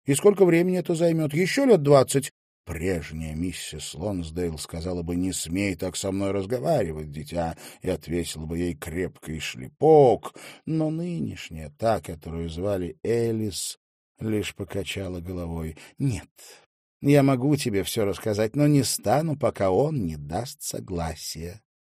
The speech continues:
Ему, наверное, неловко, хотя не так, как мне. Мне хуже. Нельзя хранить от человека в секрете то, что напрямую его касается. В этом нет ничего недостойного, поверь мне. Ну как,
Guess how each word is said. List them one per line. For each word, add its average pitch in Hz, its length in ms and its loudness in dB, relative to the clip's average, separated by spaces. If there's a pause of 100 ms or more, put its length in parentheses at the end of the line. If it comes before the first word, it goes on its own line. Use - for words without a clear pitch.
(440)
Ему, 147 220 0
наверное, 165 420 2
неловко, 185 440 0 (240)
хотя - 260 0
не 107 100 2
так, 107 180 0
как 143 200 -4
мне. 131 200 0 (160)
Мне 120 220 4
хуже. 127 460 0 (220)
Нельзя 151 400 6
хранить 131 400 4
от 107 100 -2
человека 123 480 2
в - 40 -6
секрете 135 540 2
то, 160 240 4
что 135 180 0
напрямую 120 680 4
его 82 240 -2
касается. 185 640 2 (400)
В 85 140 -6
этом 85 400 -4
нет 87 300 -4
ничего 87 380 -6
недостойного, 90 800 -6
поверь 90 400 -4
мне. 58 360 -12 (580)
Ну - 160 2
как, - 500 0